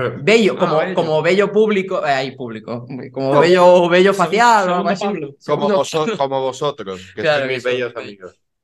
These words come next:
Speaker 1: Vale, eh, es que encontré un, una ahí del desmarque, ¿vale? Que tienen nombres de futbolistas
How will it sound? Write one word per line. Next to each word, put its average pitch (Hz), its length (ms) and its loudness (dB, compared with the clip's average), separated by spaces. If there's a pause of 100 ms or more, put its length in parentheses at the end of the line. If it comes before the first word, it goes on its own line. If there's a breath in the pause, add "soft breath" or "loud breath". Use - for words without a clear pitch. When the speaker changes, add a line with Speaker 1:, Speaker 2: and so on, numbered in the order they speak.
(120)
Speaker 1:
Vale, 117 340 -6 (240 soft breath)
eh, 160 260 -2
es 180 100 -4
que 180 80 -2
encontré 185 420 -2
un, 226 320 0
una 196 160 -4
ahí 214 160 0
del 170 180 -2
desmarque, 185 540 -4
¿vale? 190 360 -4
Que 139 520 -6 (1400)
tienen 185 540 -2
nombres 202 500 0
de 208 160 -2
futbolistas 202 920 -4